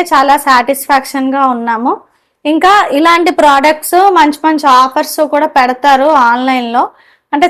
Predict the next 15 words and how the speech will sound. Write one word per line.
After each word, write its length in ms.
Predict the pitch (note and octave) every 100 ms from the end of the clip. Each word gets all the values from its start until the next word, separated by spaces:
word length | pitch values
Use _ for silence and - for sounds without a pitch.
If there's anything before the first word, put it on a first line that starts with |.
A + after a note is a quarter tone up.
| F4
చాలా 200 | D4 D4+ D4
మందికి 300 | D4 D4 E4+ D4
ఆన్లైన్లో 400 | C4+ C#4 D4 D4 C#4+
కూడా 120 | D4 C4 B3
బాగోవు 440 | A#3+ B3+ C4 C4+ C4+
అని 120 | C4+ C4
చెప్తారు 420 | A#3+ - B3+ A#3+ A3+
కదా, 160 | A#3+ G4+ - _ D4
కొంతమందికి 540 | D#4 E4+ E4+ F4 D#4 C#4
బయట 180 | C4+ C#4 C#4
ఇష్టపడతారు. 680 | - C4+ B3 A#3+ A#3 A#3 F4+ - _ _ -
But 220 | D4+ D#4+ F#4+ C#4+ C4 C#4
మెయిన్ 280 | E4 G4 F#4+
నేను 160 | F4 D#4+
ఏంటంటే 340 | D#4+ E4+ E4